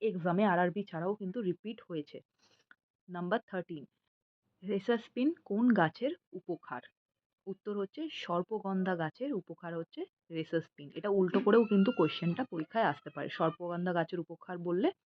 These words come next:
তখন বলবে রেসাসপিন। নেক্সট কোশ্চেন হচ্ছে ভর সংখ্যার অপর নাম কি?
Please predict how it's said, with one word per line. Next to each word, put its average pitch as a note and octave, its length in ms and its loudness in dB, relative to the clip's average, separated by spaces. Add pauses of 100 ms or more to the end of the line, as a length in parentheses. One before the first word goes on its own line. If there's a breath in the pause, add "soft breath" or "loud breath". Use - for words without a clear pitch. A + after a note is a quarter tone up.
তখন E3 280 -10
বলবে F#3 240 0
রেসাসপিন। - 560 -2 (720)
নেক্সট A3+ 300 -6
কোশ্চেন A#3+ 320 2
হচ্ছে A#3 240 4
ভর F3+ 260 4
সংখ্যার G#3+ 460 6
অপর G3 280 4
নাম G3+ 300 2
কি? - 260 -10